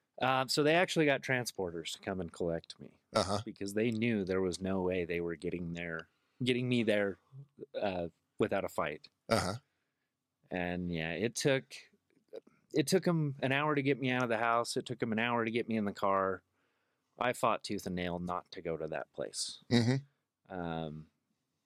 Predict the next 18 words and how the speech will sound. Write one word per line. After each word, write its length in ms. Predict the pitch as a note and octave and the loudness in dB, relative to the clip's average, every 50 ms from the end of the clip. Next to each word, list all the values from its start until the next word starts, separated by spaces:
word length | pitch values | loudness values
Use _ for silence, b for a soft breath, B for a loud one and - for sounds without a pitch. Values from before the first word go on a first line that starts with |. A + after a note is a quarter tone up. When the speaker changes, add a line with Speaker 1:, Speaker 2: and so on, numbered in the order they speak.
| _ _ - - | _ _ -6 -4
Speaker 1:
and 220 | A2+ G#2+ G#2 G#2 | -4 -2 -2 0
then, 500 | A2 A2 A2 G#2+ G#2+ G#2 G#2 G2+ G2 F#2 - _ _ _ _ - | 0 0 2 0 0 -2 -2 -4 -4 -6 -10 _ _ _ _ -2
of 160 | C#3 B2 - | -2 -2 0
course, 220 | - - C3 A#2+ - | 0 0 0 0 0
because 420 | - C3+ B2 - - C#3+ C#3 A#2+ | -2 -2 -2 0 0 0 2 2
of 140 | B2+ A#2 A2 | 0 0 2
the 140 | A2+ A2 G#2 | 0 0 0
fight, 540 | - - G#2 G2 G2 A2 B2+ - - - - _ _ _ _ _ _ _ - | 0 0 0 0 0 0 -4 -6 -8 -14 -20 _ _ _ _ _ _ _ -8
I 80 | F#2 | -6
got 180 | F2 F2+ E2+ - | -4 -4 -6 -6
to 40 | - | -6
spend 280 | - - F#2 E2+ D#2+ - | -6 -4 -4 -4 -4 -2
four 160 | - G2 F2+ | -2 0 0
months 360 | F2 F2+ F2 F2 E2+ - - | 0 -2 -2 -2 -2 -2 0
in 280 | F#2+ F2 E2 E2+ D#2+ - - _ _ - - | 0 0 -2 -2 -4 -6 -10 _ _ -6 -4
a 60 | - | -2
single 320 | - G#2 F2+ F2 F#2 F#2 | -2 -2 -2 -2 -2 -2
room, 360 | E2+ F2 F2 E2+ E2+ F2 E2+ | -2 -2 -2 -2 -4 -4 -8